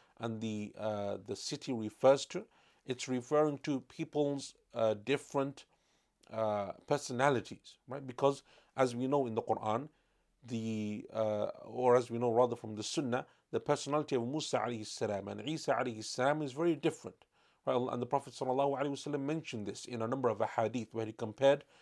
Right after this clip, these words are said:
Abu Bakr radiallahu an as having the personality of Isa alayhi salam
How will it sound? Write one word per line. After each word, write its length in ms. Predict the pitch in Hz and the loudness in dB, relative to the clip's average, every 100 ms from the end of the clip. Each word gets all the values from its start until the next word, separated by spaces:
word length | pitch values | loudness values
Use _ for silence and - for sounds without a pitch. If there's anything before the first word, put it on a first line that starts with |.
| - _ _ | -20 _ _
Abu 160 | 123 120 | 4 4
Bakr 320 | 135 - 131 | 4 2 0
radiallahu 580 | 123 120 120 131 117 117 | 2 2 4 2 4 2
an 180 | 156 143 _ _ _ - | 0 -6 _ _ _ -4
as 160 | 123 117 | -4 2
having 300 | 147 151 131 | 2 2 -4
the 80 | 123 | -4
personality 640 | 135 127 131 143 147 147 | -4 -6 -4 -4 -4 -2
of 200 | 120 113 | -2 -2
Isa 220 | 147 - | -6 -4
alayhi 240 | 107 113 101 | -4 -4 -8
salam 320 | - 107 | -6 -4